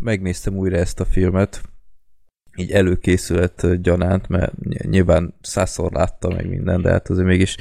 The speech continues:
jobb, ha friss, ö, élményekről beszél az ember.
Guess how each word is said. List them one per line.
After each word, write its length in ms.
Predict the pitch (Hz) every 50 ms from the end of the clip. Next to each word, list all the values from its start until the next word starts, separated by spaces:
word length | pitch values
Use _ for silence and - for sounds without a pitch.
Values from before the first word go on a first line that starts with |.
| - - - - - -
jobb, 200 | - 101 - -
ha 120 | - 95 - - - - 123 -
friss, 400 | - - 110 110 - - - -
ö, 300 | 117 107 98 95 92 95 -
élményekről 1080 | - 107 104 98 98 95 92 95 98 - - - - 104 95 95 95 98 92 - - -
beszél 460 | - - - 101 95 - - 101 95 90
az 100 | 92 95
ember. 360 | 95 98 104 104 104 107